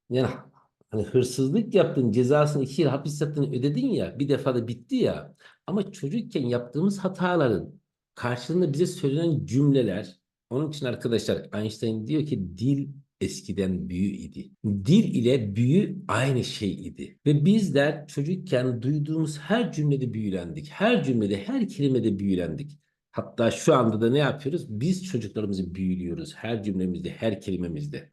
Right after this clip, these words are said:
Onlar da biz ne dersek anında kabul ediyorlar. Ne demiştik? "Ben annem gibi olmayacağım, ben babam gibi olmayacağım." demiştik. Bir bakıyorsun ki direkt onlar gibi olmuşsun. Niye? Çünkü onların eğitiminden geçtin.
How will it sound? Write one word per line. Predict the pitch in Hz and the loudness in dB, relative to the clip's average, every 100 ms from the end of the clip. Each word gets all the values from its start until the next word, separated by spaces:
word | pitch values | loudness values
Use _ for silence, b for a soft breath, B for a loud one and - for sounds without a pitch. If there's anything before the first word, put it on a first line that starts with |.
| - | 0
Onlar | 139 151 208 208 | 4 4 4 4
da | 151 | 4
biz | 147 139 | 4 4
ne | 165 | 4
dersek | 147 - 131 - | 4 2 0 -2
anında | 117 123 123 120 | -6 -4 -2 -2
kabul | - 104 95 | -4 -4 -2
ediyorlar. | 80 82 73 - - _ _ | -2 -4 -4 -6 -12 _ _
Ne | 131 160 | 0 2
demiştik? | 139 113 - 156 - | 2 2 0 -2 0
"Ben | 143 | 0
annem | 123 127 131 123 | 2 2 2 2
gibi | 127 | 2
olmayacağım, | 131 120 101 98 | 2 0 -2 -2
ben | 110 113 | -2 -2
babam | 120 123 | -2 -2
gibi | 104 | -2
olmayacağım." | 113 135 120 101 95 87 92 | -2 0 -2 -4 -6 -4 2
demiştik. | 127 131 - 190 190 - - | 2 2 0 -4 -6 -4 0
Bir | 143 | 0
bakıyorsun | 127 127 123 127 | 2 0 -4 -4
ki | 143 139 | -4 0
direkt | 120 117 | 2 2
onlar | 131 127 120 | 2 2 2
gibi | 107 95 | 2 0
olmuşsun. | 85 87 - - _ _ - | 0 -6 -10 -18 _ _ -2
Niye? | 127 143 147 - - | 2 2 2 -4 -8
Çünkü | 110 - 139 - - _ _ _ | -8 -4 -6 -8 -16 _ _ _
onların | 90 92 104 139 | -6 -4 -2 0
eğitiminden | 156 135 - 110 101 98 85 | 2 0 -2 -2 2 2 0
geçtin. | 80 - - | -4 -8 -16